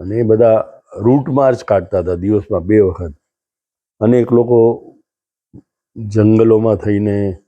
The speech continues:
ખેતરોમાં થઈને અયોધ્યા સુધી પહોંચવા માટેનો પણ પ્રયત્ન કર્યો, પરંતુ સદભાગ્યે, કમભાગ્યે એકદમ અયોધ્યામાં અંદર ન જઈ શક્યા અને પછી રસ્તામાં અટકો થઈ.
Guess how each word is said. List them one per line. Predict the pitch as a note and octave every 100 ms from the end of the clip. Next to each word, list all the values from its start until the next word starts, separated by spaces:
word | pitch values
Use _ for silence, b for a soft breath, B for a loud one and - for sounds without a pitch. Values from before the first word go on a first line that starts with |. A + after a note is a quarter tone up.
| _
ખેતરોમાં | - G#2+ G#2 G#2+ G#2+ G#2
થઈને | E2+ G2+ F#2+ F#2+ F#2+ E2+ _ _ _
અયોધ્યા | G2 G#2+ G#2+ A#2
સુધી | G2+ G#2+ A2+
પહોંચવા | G2+ A2 A2+ B2+
માટેનો | B2+ C#3 D3 C#3+
પણ | C#3+ D3+
પ્રયત્ન | A#2 G2+ G2+ F#2+ F2+
કર્યો, | D#2+ F2 A2+ _ _ _ _ _ _ _ _
પરંતુ | A2+ B2 B2 B2+ A#2+ A#2+ A#2 _ _ _ _ _ _
સદભાગ્યે, | _ C3 A#2 G#2+ A2+ G2+ G#2+ G#2
કમભાગ્યે | G2 B2 A#2+ G2+ G2+ F#2+ G2 G2 A#2
એકદમ | G#2 B2 A#2 G#2 _ _ _ _ _ _ _
અયોધ્યામાં | F#2+ A2 A2 G2+ A#2+ A2+
અંદર | G#2 A2+ A2
ન | A#2+
જઈ | C#3+ G2 F2+
શક્યા | - D2+ E2 E2+
અને | F2+
પછી | F2 F2+ G2 F#2+
રસ્તામાં | G2 G2 - G2+ G2
અટકો | F2 F#2+ -
થઈ. | E2+ D2+